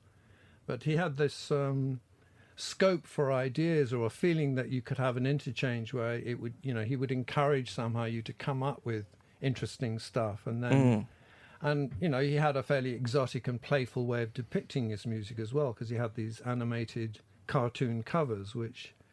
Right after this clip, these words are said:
Speaker 1: you know, the downside of
Speaker 2: Mm.
Speaker 1: which is that not everybody takes them terribly seriously. But they,
Speaker 2: <laughs>
Speaker 1: there again, you know, it's pretty in-,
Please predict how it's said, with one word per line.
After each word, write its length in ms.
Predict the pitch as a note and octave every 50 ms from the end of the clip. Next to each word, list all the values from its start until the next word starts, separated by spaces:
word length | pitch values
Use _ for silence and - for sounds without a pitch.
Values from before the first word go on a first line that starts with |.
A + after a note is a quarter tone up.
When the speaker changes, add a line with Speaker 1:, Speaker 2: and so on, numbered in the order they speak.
| _ _ - - - - - - - -
Speaker 1:
you 80 | -
know, 80 | A#2 A2
the 100 | A2 A#2
downside 500 | A#2+ - C#3+ C3+ C3 B2 - B2+ B2+ A#2+
of 60 | A2+ G#2
Speaker 2:
Mm. 20 |
Speaker 1:
which 180 | C3+ A2+ G2+ -
is 120 | C3+ A2+
that 180 | A#2+ C3+ A2 -
not 240 | C3+ C3 B2+ A2 -
everybody 400 | A#2 A#2 A#2 A#2+ A2+ B2 A2+ A#2
takes 300 | A#2 - C#3 B2+ A2 -
them 120 | C3 B2
terribly 340 | - - C3 B2+ A#2+ A#2+ A#2
seriously. 480 | - - G#3 F3+ E3+ C#3+ - - - G#2
But 140 | F#3 C#3 B2+
they, 260 | E3+ D#3 D#3 E3 E3+
Speaker 2:
<laughs> 280 | - - E3 C#3+ - -
Speaker 1:
there 160 | F#3 F#3 F#3
again, 380 | F3 C#3+ E3 E3 D#3 D3+ D#3
you 80 | D3 D#3+
know, 100 | C#3+ B2+
it's 100 | C#3 D3
pretty 320 | - - - D#3+ E3 E3 D#3
in-, 160 | D3+ D3 D3+